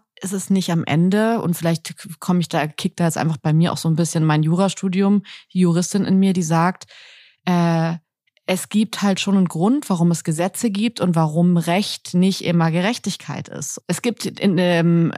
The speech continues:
Bereiche in unserer, äh, Gesellschaft, die, die wirklich ungerecht sind, wo man sagen kann, wirklich, da könnte man sich den ganzen Tag drüber aufregen und da könnte man sich fragen, warum wird das Recht nicht verschärft? Aber möchte ich eine Masse im Internet, und das sind vielleicht große Personen, es können ja aber auch einfach sehr viele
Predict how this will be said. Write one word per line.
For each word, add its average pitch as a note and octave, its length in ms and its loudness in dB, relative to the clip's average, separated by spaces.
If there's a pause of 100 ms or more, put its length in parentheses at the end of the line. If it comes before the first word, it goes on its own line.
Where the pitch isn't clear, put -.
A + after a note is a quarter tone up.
(120)
Bereiche G#3 500 -2
in G#3+ 60 2
unserer, E3+ 340 0
äh, D#3 280 -2
Gesellschaft, F3+ 420 0
die, D#3+ 140 -2
die F#3+ 180 2
wirklich C#4 260 -2
ungerecht A3+ 500 0
sind, - 260 -10
wo F3+ 60 0
man F3+ 140 2
sagen G3+ 280 2
kann, G3 180 0
wirklich, A#3 140 0
da E3 100 0
könnte G#3+ 220 2
man F#3 120 2
sich F3+ 120 -2
den F3+ 120 0
ganzen G#3+ 220 0
Tag G3+ 140 -2
drüber E3 200 -4
aufregen G#3 340 -2
und - 260 -14
da F3+ 100 -2
könnte A3 240 0
man F#3+ 100 2
sich F3 120 -4
fragen, F#3+ 220 0
warum E3+ 200 2
wird F3 120 -2
das - 120 -8
Recht B3+ 240 -2
nicht D#3 160 -6
verschärft? - 560 -6 (580)
Aber F#3 480 2 (560)
möchte B3 360 -2
ich B3+ 420 -4
eine F3+ 260 2
Masse B3 460 0
im A#3+ 120 0
Internet, F#3+ 360 0
und D#3+ 60 -2
das D#3 160 0
sind F#3+ 320 0
vielleicht E3+ 360 -4
große D#3+ 200 -4
Personen, F#3 320 2
es F#3 80 0
können F#3 180 0
ja F3 60 2
aber D#3+ 160 -2
auch D#3+ 180 -4
einfach F3 260 0
sehr G3 260 0
viele F#3+ 320 0